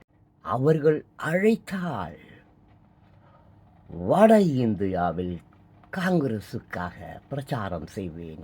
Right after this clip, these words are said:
கமலஹாசன். ம்.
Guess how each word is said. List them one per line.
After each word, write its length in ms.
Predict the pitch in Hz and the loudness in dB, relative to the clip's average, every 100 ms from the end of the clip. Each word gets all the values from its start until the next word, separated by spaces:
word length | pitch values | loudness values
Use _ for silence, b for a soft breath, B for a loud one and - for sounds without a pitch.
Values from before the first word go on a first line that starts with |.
| - | -8
கமலஹாசன். 920 | 131 113 90 95 110 95 - 78 82 80 - - - _ _ _ - - _ _ - | -4 -4 -4 -8 -8 -10 -14 -16 -16 -18 -20 -20 -20 _ _ _ -20 -20 _ _ -18
ம். 520 | - 92 95 87 82 | -8 -4 -4 -4 -6